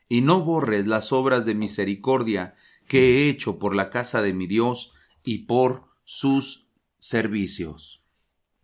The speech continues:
Consciente o inconscientemente, los hijos de Dios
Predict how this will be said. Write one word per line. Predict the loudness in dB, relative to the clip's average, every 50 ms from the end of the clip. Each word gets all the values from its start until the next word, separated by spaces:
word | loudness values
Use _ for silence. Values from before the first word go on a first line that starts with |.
| _ _ _ _ _ _ _ _ _ _ _ _ _ _ _ _ _ _ _ _ _ _ _ _ _ -20 -20 -20 -20 _ _ _
Consciente | 0 2 4 4 4 4 4 4 4 2 2 2 0 0 0 -2 -8 -18 -20 _ _ _ _ _ _ _ _ _ _ _ _ _
o | -4 -4 -2 -2
inconscientemente, | -4 -4 -2 0 0 0 0 2 2 2 2 2 2 2 4 4 4 4 4 2 4 4 4
los | 6 4 4 2 0
hijos | 0 2 2 2 2
de | 2 2
Dios | 2 2 2 4 4 2 2 0 -2 -4